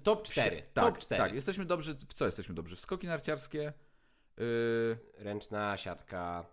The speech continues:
Speaker 2: i w d-, Dakar na kładach.
Speaker 1: Okej.
Speaker 2: Jakby,
Speaker 1: Właśnie
Speaker 2: wiesz.
Speaker 1: swoją drogą Dakar też teraz.
Speaker 2: I w, nie wiem, no w co jeszcze? No i w akrobację, w-, no w tenisa, w akrobację samolotem. Bo ten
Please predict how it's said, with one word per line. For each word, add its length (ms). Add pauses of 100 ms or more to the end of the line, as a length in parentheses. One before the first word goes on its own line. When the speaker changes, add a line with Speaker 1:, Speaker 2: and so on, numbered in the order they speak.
(300)
Speaker 2:
i 200
w 160
d-, 260
Dakar 360
na 100
kładach. 340 (2000)
Speaker 1:
Okej. 300 (680)
Speaker 2:
Jakby, 300
Speaker 1:
Właśnie 200
Speaker 2:
wiesz. 100
Speaker 1:
swoją 140
drogą 160
Dakar 280
też 180
teraz. 180
Speaker 2:
I 120
w, 180
nie 160
wiem, 160
no 80
w 40
co 140
jeszcze? 200 (140)
No 180
i 120
w 80
akrobację, 640
w-, 140
no 100
w 60
tenisa, 500 (720)
w 160
akrobację 560
samolotem. 520 (840)
Bo 140
ten 480